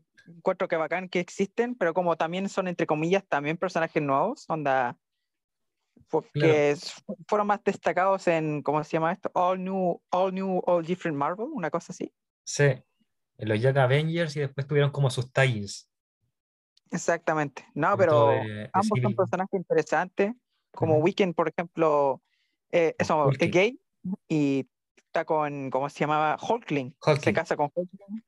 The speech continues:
Speaker 2: Que es como un super Skrull, algo así.
Speaker 1: Sí.
Speaker 2: Así que
Speaker 1: Espero, espero ver también esa dinámica y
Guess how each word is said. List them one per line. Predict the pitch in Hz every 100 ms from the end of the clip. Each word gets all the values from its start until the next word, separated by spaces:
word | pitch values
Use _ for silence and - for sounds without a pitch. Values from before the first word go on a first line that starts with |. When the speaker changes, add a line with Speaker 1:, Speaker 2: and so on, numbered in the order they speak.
| _ _ _
Speaker 2:
Que | 123
es | 123
como | 127 127
un | 123 117
super | - 131 131
Skrull, | 127 - 123 123 120 104 98 _ _ _ _ _ _ _ 110
algo | 104 107
así. | - 143
Speaker 1:
Sí. | - _ _ _ _ _ _ _ _ _ _ _ _ _
Speaker 2:
Así | - -
que | 120 - -
Speaker 1:
Espero, | 170 175 180 175 165 - _ - 175 - _ -
espero | 170 - 190 185
ver | 185 170
también | 165 156 180
esa | 180
dinámica | 156 156 180 180 170 165 -
y | 175 147 143 139